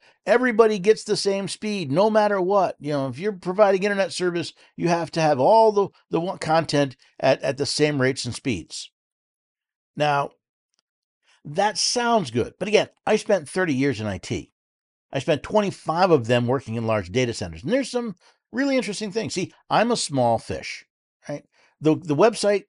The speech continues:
the Constitution Study website is not that big. Um, I do not need the speeds that, uh, say, a Netflix does, or, or, uh, even America Out Loud does.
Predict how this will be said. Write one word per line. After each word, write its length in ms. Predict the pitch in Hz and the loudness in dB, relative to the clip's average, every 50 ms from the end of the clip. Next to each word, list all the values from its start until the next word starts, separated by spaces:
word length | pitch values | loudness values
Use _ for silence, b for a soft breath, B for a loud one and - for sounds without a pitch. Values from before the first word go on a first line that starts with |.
| _ | _
the 100 | - 151 | -6 -6
Constitution 420 | - 175 202 226 - - 208 - - | -4 0 -2 -2 -2 -4 -8 -10 -6
Study 180 | - 185 156 | -6 -4 0
website 520 | 151 143 151 143 - - 147 131 127 - - _ _ _ _ _ _ _ _ | 2 4 2 2 2 2 2 2 2 0 -4 _ _ _ _ _ _ _ _
is 140 | - 127 131 | -4 -2 2
not 200 | 185 170 165 - | 2 2 2 2
that 180 | 147 127 - | 0 -2 -2
big. 200 | - 95 73 65 _ _ _ _ _ _ _ _ _ _ _ _ _ _ _ _ _ _ _ _ _ | -4 -6 -8 -8 _ _ _ _ _ _ _ _ _ _ _ _ _ _ _ _ _ _ _ _ _
Um, 760 | - 127 120 117 113 117 117 113 113 113 113 110 110 113 - _ _ _ _ _ | 0 2 4 4 4 4 4 2 2 0 -4 -6 -6 -10 -12 _ _ _ _ _
I 300 | - 143 170 185 214 208 | 0 2 6 6 6 6
do 200 | 175 151 185 196 | 4 0 -4 -2
not 280 | 185 185 170 170 175 | 0 0 0 0 0
need 720 | 160 151 156 175 196 190 175 151 143 135 135 139 135 - _ _ _ _ _ _ _ _ | 0 -2 -2 -2 -2 0 2 4 4 4 4 2 0 -2 _ _ _ _ _ _ _ _
the 260 | _ - 123 120 139 135 | _ -10 0 2 2 2
speeds 1000 | - - - - _ - 208 208 202 185 156 143 135 135 135 143 131 - - - _ _ _ _ | 2 -2 -8 -8 _ -2 -2 0 2 2 4 4 2 2 -2 -6 -10 -12 -12 -14 _ _ _ _
that, 400 | - 117 110 131 127 131 131 131 - _ _ - | -16 -6 -4 -2 0 0 0 -2 -4 _ _ -2
uh, 400 | 139 123 127 127 127 131 131 131 | 0 0 2 0 0 0 -2 -4
say, 220 | 123 - 160 - | -4 -4 -2 0
a 80 | - 165 | 0 0
Netflix 720 | 165 175 196 214 - - - _ - 165 135 110 - - | 0 4 4 4 4 4 -4 _ 0 0 0 0 -2 -4
does, 440 | - 117 95 78 71 - - - - _ _ _ _ _ _ _ _ _ | -4 -2 -2 -2 -6 -10 -16 -18 -20 _ _ _ _ _ _ _ _ _
or, 340 | - 151 147 147 147 147 - | 0 2 4 6 6 6 4
or, 480 | - 165 151 151 147 139 139 143 143 139 | 4 2 4 6 6 6 6 6 4 4
uh, 360 | 139 135 135 135 135 135 143 - | 4 4 2 2 0 0 -2 -6
even 380 | - 175 160 160 185 233 277 | -10 -10 -4 -2 0 2 4
America 480 | 294 277 220 170 170 170 208 220 - 202 | 2 2 2 4 2 2 2 2 -2 -4
Out 220 | 185 190 190 196 | -6 -4 -6 -4
Loud 460 | 185 151 143 170 214 247 247 220 127 110 | -2 -2 0 0 2 2 2 2 0 -2
does. 560 | 123 107 82 69 - - - - - - | -2 -2 -2 -4 -10 -14 -18 -18 -18 -20